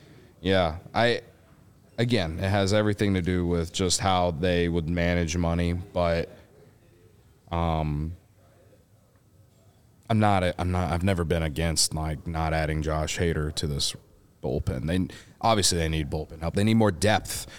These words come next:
I've, I've thought this offseason they needed to add more, like, sixth, seventh inning guys and roll into spring training with Alzolay as your closer. I think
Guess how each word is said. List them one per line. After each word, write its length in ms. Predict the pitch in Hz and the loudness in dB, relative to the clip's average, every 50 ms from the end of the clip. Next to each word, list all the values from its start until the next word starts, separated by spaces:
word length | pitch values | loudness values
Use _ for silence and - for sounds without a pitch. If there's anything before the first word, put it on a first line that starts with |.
| - - - | -20 -4 0
I've, 200 | 95 110 113 107 - - | 0 2 2 0 -4 -2
I've 220 | - 107 120 135 127 | 2 2 4 4 2
thought 340 | - - 95 87 85 - - | 2 2 2 2 0 0 -2
this 140 | 92 87 98 | 0 0 2
offseason 420 | 95 95 92 - - 85 80 85 | 2 2 2 0 0 -2 0 0
they 120 | 87 87 87 | 0 0 2
needed 280 | 87 87 82 85 80 - | 0 0 0 0 0 0
to 80 | - | 0
add 260 | 76 82 85 80 78 80 | 0 0 0 0 0 0
more, 280 | 85 85 87 85 85 | 0 2 2 2 2
like, 300 | 82 82 80 80 78 - | 0 0 0 0 -2 0
sixth, 340 | - - - 104 90 - - | 0 2 2 2 2 0 2
seventh 300 | - 98 90 90 80 - | 2 2 2 0 -2 -2
inning 180 | 78 71 76 73 | -2 -2 -2 -2
guys 440 | 71 78 73 73 71 76 76 - - - - - - - _ | -2 -2 -2 -2 -2 -2 -2 -2 -4 -6 -12 -20 -20 -20 _
and 440 | - 82 85 85 85 82 82 82 73 87 | -4 -2 0 0 0 0 0 0 0 2
roll 240 | 95 95 90 87 87 | 2 2 4 2 2
into 240 | 87 82 82 - 87 | 0 0 0 0 0
spring 280 | 82 - - 92 85 80 | 0 0 0 -2 -2 -2
training 360 | - 98 92 90 85 80 78 | -2 -2 -2 0 0 -2 0
with 180 | 78 82 78 76 | -2 -2 -2 0
Alzolay 420 | 76 80 87 87 80 85 82 80 | 0 0 0 0 0 0 0 0
as 100 | 80 71 | -2 -2
your 80 | 73 78 | -4 -4
closer. 400 | - - 104 98 92 82 80 80 | -2 0 0 0 0 0 0 -2
I 60 | 80 | -2
think 220 | - 87 82 80 | -2 -2 -4 -4